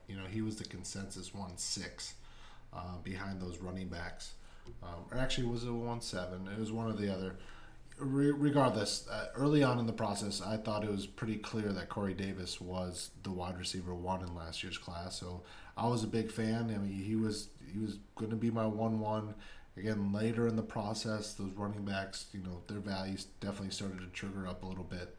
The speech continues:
But he was definitely there for me. Uh, I was a big fan of, of, of, of his tape. I think he's a very well-rounded, um, wide receiver. I,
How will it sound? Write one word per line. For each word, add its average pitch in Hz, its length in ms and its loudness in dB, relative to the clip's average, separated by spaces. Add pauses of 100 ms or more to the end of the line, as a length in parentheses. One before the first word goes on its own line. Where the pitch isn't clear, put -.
But - 180 -4 (400)
he 131 140 4
was 143 140 8
definitely 143 440 4
there 127 240 6
for 123 260 4
me. 123 380 0
Uh, 95 400 0 (320)
I 107 80 -2
was 110 140 0
a 98 40 -2
big 127 220 4
fan 117 320 4
of, 110 380 0
of, 95 240 -6 (140)
of, 101 300 -4 (140)
of 107 140 -2
his 87 160 -4
tape. 131 420 0
I 113 40 -2
think 123 240 -2
he's 127 180 4
a 113 60 6
very 104 480 2 (340)
well-rounded, 104 720 2 (460)
um, 90 580 -4
wide 95 240 -2
receiver. 90 720 -4
I, 71 120 -8